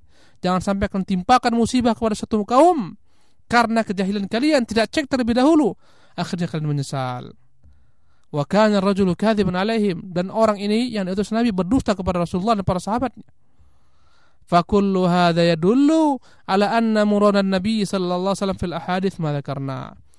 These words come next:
Maka ini semua yang kami sebut-, sebutkan, intinya bahwasanya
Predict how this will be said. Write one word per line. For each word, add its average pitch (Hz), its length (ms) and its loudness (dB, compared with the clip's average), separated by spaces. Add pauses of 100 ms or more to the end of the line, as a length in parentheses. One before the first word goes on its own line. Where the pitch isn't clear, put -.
(140)
Maka 254 240 -4
ini 359 240 0
semua 349 480 0
yang 262 160 -2
kami 226 320 -4
sebut-, - 320 -4 (160)
sebutkan, 214 480 0 (1300)
intinya 180 560 -4
bahwasanya 156 560 0